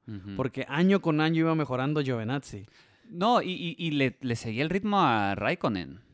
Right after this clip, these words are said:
Speaker 1: O sea, no, no estaba muy atrás de Raikkonen. Digo, Raikkonen sí era, sí se vio superior y los puntos hablan, ¿no? Diez puntos que tiene Raikkonen contra uno de Giovinazzi. Pero estoy de acuerdo contigo. Tal vez e-, es que el problema es lo, siempre es el
Speaker 2: Es el
Speaker 1: mismo problema.
Speaker 2: dinero.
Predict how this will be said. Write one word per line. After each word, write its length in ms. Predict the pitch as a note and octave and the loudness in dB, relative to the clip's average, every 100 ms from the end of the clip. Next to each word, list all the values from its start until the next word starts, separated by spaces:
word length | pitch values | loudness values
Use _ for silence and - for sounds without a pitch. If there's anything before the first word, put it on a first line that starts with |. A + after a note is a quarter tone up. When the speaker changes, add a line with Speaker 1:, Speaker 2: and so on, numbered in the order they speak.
| _ - | _ -12
Speaker 1:
O 80 | |
sea, 120 | A#2 A2+ | -4 0
no, 120 | C3 | 0
no 140 | C3 | 0
estaba 220 | D3 F#3 F#3 | 0 2 2
muy 140 | F#3+ | 2
atrás 220 | F#3 E3+ | 0 0
de 80 | D#3 | 2
Raikkonen. 440 | D3 A#2 A#2+ C#3+ D3 | 4 2 2 2 2
Digo, 180 | G#2+ | 0
Raikkonen 340 | F#2 G#2+ E3+ C#3 | 0 -2 0 -2
sí 140 | - | -2
era, 240 | A#2 B2 - | 0 0 -2
sí 400 | - - F3+ E3 | -14 -8 -6 -6
se 240 | - E3+ | 0 0
vio 160 | D3 C#3+ | 4 2
superior 480 | - D#3 A2+ G#2+ C#3+ | 2 -4 0 0 0
y 40 | |
los 240 | A#2 G2 | -4 -10
puntos 440 | - C3 B2 B2 A2 | -6 -6 -6 -10 -4
hablan, 300 | A2+ A#2 G2 | -4 -2 -4
¿no? 120 | A2+ | -6
Diez 200 | B2 G2+ - | -2 -4 -2
puntos 240 | A2 A2 | -6 -6
que 80 | F2 | -8
tiene 260 | F#2+ F#2+ | -6 -4
Raikkonen 400 | F#2+ G2 F#2+ G2 G2 | -4 -6 -6 -6 -6
contra 300 | F2+ F2+ E2+ | -8 -6 -4
uno 180 | F#2+ | -4
de 80 | G#2 | -4
Giovinazzi. 520 | G2 F2 E2+ - D3 - - - - _ | -4 -4 -6 -8 -10 -12 -20 -20 -20 _
Pero 260 | C3 C#3+ | 4 4
estoy 220 | D#3 - | 2 2
de 60 | D#3+ | 4
acuerdo 160 | E3 F#3 | 6 4
contigo. 260 | C#3+ F3+ | 4 2
Tal 140 | D#3 D#3 | 2 0
vez 160 | F3+ F#3+ | 0 -2
e-, 140 | G3 - | -6 -6
es 200 | C3 C3 | -8 -4
que 160 | - - _ _ _ _ _ | -6 -8 _ _ _ _ _
el 160 | B2 A2+ | -14 -6
problema 320 | B2 B2+ D3+ | -4 -2 -2
es 120 | D3 D3+ | -2 -2
lo, 200 | C#3 - - | -6 -6 -14
siempre 280 | A2 C3+ C3 | -6 -4 -4
es 40 | |
el 60 | B2 | -2
Speaker 2:
Es 20 | |
el 60 | A#2+ | -2
Speaker 1:
mismo 60 | A2+ | 0
problema. 300 | G#2+ G#2+ - | -2 -2 -4
Speaker 2:
dinero. 160 | C#3 | -12